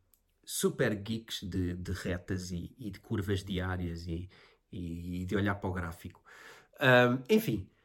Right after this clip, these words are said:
depois disto, isto é uma justificação para eu ter aqui uma pausa para vocês compreenderem o que é que andamos a fazer. É também uma partilha com muito gosto por ter, eh, por estar envolvido neste projeto, porque me anima muito e quem está no curso, eh, já percebeu,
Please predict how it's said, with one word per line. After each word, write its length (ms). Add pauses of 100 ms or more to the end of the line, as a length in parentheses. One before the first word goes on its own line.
(260)
depois 360
disto, 460 (340)
isto 200
é 40
uma 160
justificação 800
para 140
eu 80
ter 140
aqui 140
uma 140
pausa 320
para 120
vocês 280
compreenderem 540
o 20
que 80
é 20
que 80
andamos 280
a 40
fazer. 400 (200)
É 80
também 220
uma 140
partilha 340
com 100
muito 260
gosto 400 (340)
por 160
ter, 280
eh, 260
por 160
estar 200
envolvido 360
neste 160
projeto, 360
porque 200
me 80
anima 280
muito 360 (180)
e 60
quem 120
está 180
no 80
curso, 480
eh, 200 (120)
já 220
percebeu, 500